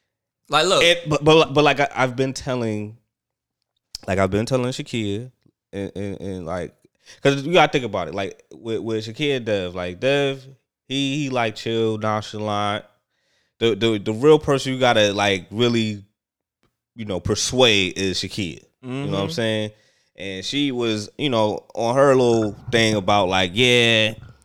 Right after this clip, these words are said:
Speaker 2: he doesn't, he's not gonna need sports, whatever, blah, blah, blah. He's gonna be smart. Like, all right, cool, I get it. Like, we want, you know, you want him to be a bookworm, cool. Like, I ain't saying not to be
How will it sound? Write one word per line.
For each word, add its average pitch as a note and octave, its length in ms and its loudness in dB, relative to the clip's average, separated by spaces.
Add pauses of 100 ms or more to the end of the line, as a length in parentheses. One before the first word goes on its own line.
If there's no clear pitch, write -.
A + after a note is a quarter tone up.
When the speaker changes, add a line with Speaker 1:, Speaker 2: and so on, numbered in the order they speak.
(260)
Speaker 2:
he B2 120 -4
doesn't, A2+ 260 -2
he's A2+ 200 -4
not G#2+ 180 0
gonna G#2 180 -4
need G2+ 240 -4
sports, G2+ 480 -4
whatever, F#2+ 280 -2
blah, G2 160 -2
blah, F#2+ 60 -4
blah. F#2 280 0
He's G2+ 140 -2
gonna F#2+ 180 -4
be F#2 160 -6
smart. F#2 540 -2
Like, F#2+ 240 -4
all G3 80 2
right, G#3 240 4
cool, A3 320 2
I C3 120 4
get B2 320 2
it. G#2 160 0
Like, G2+ 180 0
we D#3 140 -2
want, F3 320 0
you F#3 80 -4
know, F3 100 -2
you F3+ 120 -4
want F#3 180 0
him F3+ 80 -4
to E3+ 40 -8
be E3+ 100 0
a E3 60 2
bookworm, C3 680 -2
cool. C#3+ 360 0
Like, F#2+ 180 2
I B2 140 2
ain't D#3 120 0
saying C3 460 -2
not A#2 220 0
to A2+ 60 -6
be A2 460 -4